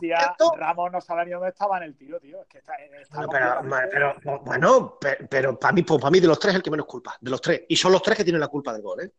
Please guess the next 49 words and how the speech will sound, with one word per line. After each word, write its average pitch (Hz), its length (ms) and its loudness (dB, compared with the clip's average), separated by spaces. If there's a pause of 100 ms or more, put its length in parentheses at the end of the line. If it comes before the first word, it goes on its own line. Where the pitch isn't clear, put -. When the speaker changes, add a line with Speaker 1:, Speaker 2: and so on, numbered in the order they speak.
(1000)
Speaker 1:
Eh, 147 200 -4 (580)
¿os 220 120 4
parece 220 280 6
Speaker 2:
No, 240 60 10
Speaker 1:
que 262 60 2
Speaker 2:
ah, 262 60 4
Speaker 1:
lo 254 80 6
Speaker 2:
mira, 226 240 4
Speaker 1:
hicimos? 190 260 -6
Speaker 2:
y, - 60 -6
y - 20 -2
no 185 100 -2
solo, 262 220 2
y 185 60 -8
no 196 80 -2
solo 254 200 0
del 196 140 0
gol, 202 200 0
es - 40 -6
que 165 80 -18
está 170 120 -12
hablando 233 200 -4
del 185 100 -2
gol, 202 220 -4
a 143 100 -12
Ramos 214 240 -12
se - 80 -20
le 233 60 -14
mete 208 160 -10
el 180 80 -10
gol, 165 180 -8
que - 80 -20
es 143 60 -20
verdad 151 300 -10
que 147 100 -20
ya 135 80 -20
es 139 60 -18
una 165 100 -18
falta 156 260 -16
de 180 60 -12
concentración. 139 640 -20 (460)
Tiene 185 200 -8
otro 247 160 -6
Speaker 1:
A 233 40 -2
mí - 20 -2
Speaker 2:
debate, 160 160 4
Speaker 1:
Ramos 180 180 6
ha 190 40 6
hecho 392 140 2